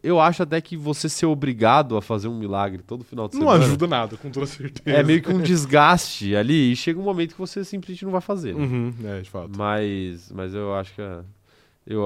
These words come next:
Speaker 1: eu acho que a Ferrari também vai, vai, vai estar atrás da Mercedes nessa,
Speaker 2: Cara, o que
Speaker 1: nessa
Speaker 2: honestamente
Speaker 1: corrida.
Speaker 2: é uma pena, velho. Porque eu gostaria de ver a Ferrari no pódio, tá ligado? Pela festa, por Monza, et cetera. Mas eu acho que vai ser aí mais um fim de semana de, de vergonha da nossa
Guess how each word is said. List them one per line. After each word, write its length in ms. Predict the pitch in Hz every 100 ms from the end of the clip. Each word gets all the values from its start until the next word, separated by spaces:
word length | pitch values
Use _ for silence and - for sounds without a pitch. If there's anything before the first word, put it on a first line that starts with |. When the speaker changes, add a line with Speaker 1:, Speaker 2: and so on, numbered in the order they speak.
| -
Speaker 1:
eu 120 | 101
acho 180 | 98 95
que 60 | 107
a 20 |
Ferrari 340 | - 95 95
também 320 | 95 101 92 95
vai, 220 | 92 90
vai, 200 | 90 87
vai 120 | 87
estar 220 | 90 -
atrás 340 | 92 - 95 92
da 80 | 92
Mercedes 380 | 92 - 92
nessa, 260 | 95 92 95
Speaker 2:
Cara, 180 | 285 175
o 40 |
que 140 | 170 233
Speaker 1:
nessa 100 | 226
Speaker 2:
honestamente 340 | 226 220 202
Speaker 1:
corrida. 60 | 202 254
Speaker 2:
é 20 |
uma 60 |
pena, 360 | - 175 180 139
velho. 200 | 113 107
Porque 180 | - 175
eu 80 | 180
gostaria 360 | 214 226 196
de 100 | 165
ver 80 | 127
a 40 |
Ferrari 300 | 117 120 113
no 100 | 117
pódio, 540 | 110 117 107 101 98 95
tá 80 | 107
ligado? 260 | 107 113 104
Pela 200 | 113 110
festa, 480 | - 113 117 110 -
por 160 | 113
Monza, 480 | 101 107 113 110 104
et 100 | 98
cetera. 400 | 107 107 123 120 _ _ _ _ -
Mas 300 | 113 110 110
eu 100 | 110
acho 140 | 107
que 60 | -
vai 80 | 113
ser 160 | -
aí 240 | 113 113 113
mais 240 | 110 113
um 80 | 113
fim 120 | 123
de 60 | 113
semana 320 | 113 110 113
de, 480 | 113 113 113 107 98 _ _ _ -
de 120 | 131
vergonha 520 | 139 147 123 123 117
da 140 | 107 110
nossa 400 | 107 113 104